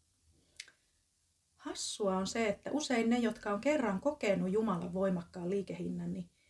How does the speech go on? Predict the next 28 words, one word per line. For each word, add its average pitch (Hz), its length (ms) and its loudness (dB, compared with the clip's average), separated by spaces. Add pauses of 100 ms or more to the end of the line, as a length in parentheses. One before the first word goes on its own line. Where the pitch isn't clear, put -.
(300)
he 349 60 -4
saattaa 247 500 -2
kaikista 247 400 -2
eniten 247 480 2
vastustaa 190 840 -4 (460)
Jumalan 180 580 4 (180)
uusia 185 420 0
asioita. - 540 -6 (1120)
Se - 140 0
ei 226 80 6
toki 247 280 4
koske 214 280 0
kaikkia, 233 720 0
sillä 196 260 0
joidenkin 196 600 2
nälkä 185 420 0
vaan 196 420 2
aina 196 380 0 (680)
kasvaa 190 480 -4
ja - 100 0
kasvaa 196 500 -4
ja - 120 0
jano 196 360 -2
kasvaa. - 640 -8 (720)
Ja 233 60 0
Jumalahan 294 480 8
luo 302 220 10
uutta. - 580 -2